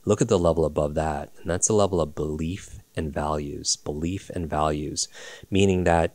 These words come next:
let's say the behavior is you want somebody to read thirty minutes a day, and they even have the ability 'cause they were taught,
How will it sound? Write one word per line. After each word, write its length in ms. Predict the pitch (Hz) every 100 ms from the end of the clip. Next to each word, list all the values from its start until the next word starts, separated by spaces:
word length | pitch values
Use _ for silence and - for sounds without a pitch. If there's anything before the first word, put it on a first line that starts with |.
| -
let's 240 | 101 104 -
say 220 | 120 113
the 80 | 95
behavior 540 | 87 - 92 90 82
is 300 | 78 76 76
you 100 | 85
want 260 | 82 82 80
somebody 380 | - 82 78 78
to 80 | 73
read 300 | 80 80 -
thirty 220 | 78 78
minutes 260 | 78 -
a 60 | 76
day, 300 | 76 73 - - - - _
and 100 | -
they 60 | 80
even 220 | 90 98
have 260 | 95 82 80
the 260 | 78 -
ability 640 | 85 76 - 85 82 78 71
'cause 140 | -
they 80 | 78
were 100 | 71
taught, 480 | - 95 76 -